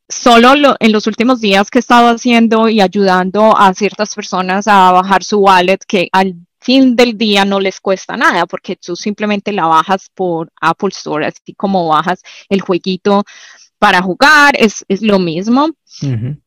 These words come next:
Speaker 1: Pero obviamente... Tú bajas una wallet, creas la wallet, ¿y qué? O sea, ¿eso qué te da, verdad? Entonces es un poco ya más complicado explicarle a las personas, bueno,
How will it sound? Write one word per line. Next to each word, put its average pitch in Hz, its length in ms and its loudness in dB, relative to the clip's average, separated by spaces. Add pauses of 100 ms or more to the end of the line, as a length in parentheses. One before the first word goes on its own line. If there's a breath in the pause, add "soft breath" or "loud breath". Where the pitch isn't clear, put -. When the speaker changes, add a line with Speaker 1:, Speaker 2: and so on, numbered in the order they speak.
(100)
Speaker 1:
Pero 226 420 4
obviamente... 247 720 2 (520)
Tú 202 140 2
bajas 214 320 2
una 233 180 6
wallet, 208 480 4
creas 190 320 2
la 202 100 2
wallet, 175 320 2 (200)
¿y 180 240 -10
qué? 196 260 0 (300)
O 165 100 -8
sea, 151 280 -2 (840)
¿eso 190 320 -6
qué 202 140 -2
te 196 160 0
da, 214 200 4
verdad? 196 280 0
Entonces 202 520 -4
es 202 340 -2
un 196 200 -2
poco 196 380 -4
ya 185 280 0
más 196 180 -2
complicado 190 480 -2
explicarle - 480 -6
a 175 40 -2
las 185 120 -6
personas, 165 400 -8
bueno, 175 260 -6